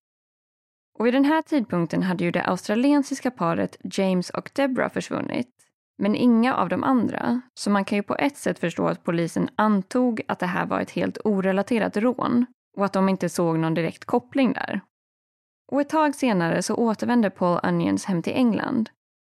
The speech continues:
och var då helt ovetandes om det fruktansvärda och brutala livsöde som han hade lyckats undgå. Ett par år efter den här incidenten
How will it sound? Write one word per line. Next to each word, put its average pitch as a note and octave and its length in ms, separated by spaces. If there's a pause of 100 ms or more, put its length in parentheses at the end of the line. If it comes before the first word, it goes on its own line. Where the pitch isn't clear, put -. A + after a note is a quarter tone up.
(100)
och C4+ 100
var B3 160
då G#3+ 100
helt F#3+ 320
ovetandes G#3+ 680
om - 300
det G3+ 100
fruktansvärda A3+ 1200
och A3 120
brutala G3 540
livsöde G#3+ 880 (180)
som F#3 180
han F3+ 180
hade - 180
lyckats F3+ 300
undgå. G3 440 (1400)
Ett B3+ 120
par C#4 140
år D4 240
efter F#4+ 300
den A3+ 160
här F3 160
incidenten - 880